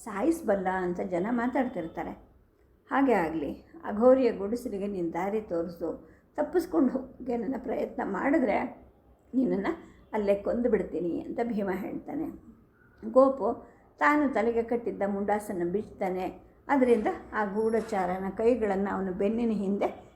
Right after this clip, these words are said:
ಕಟ್ತಾನೆ. ಆ ಗೂಢಚಾರ ಮುಂದೆ, ಅವನ ಹಿಂದೆ ಭೀಮ ಮತ್ತು ಅವನ ಹಿಂದೆ ಗೋಪು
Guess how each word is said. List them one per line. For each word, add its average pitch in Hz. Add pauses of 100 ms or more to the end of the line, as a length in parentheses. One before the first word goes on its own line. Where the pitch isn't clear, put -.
(180)
ಕಟ್ತಾನೆ. 269 (440)
ಆ 247
ಗೂಢಚಾರ 233
ಮುಂದೆ, 240 (320)
ಅವನ 302
ಹಿಂದೆ 220
ಭೀಮ 220 (100)
ಮತ್ತು 233
ಅವನ 208
ಹಿಂದೆ 190
ಗೋಪು 226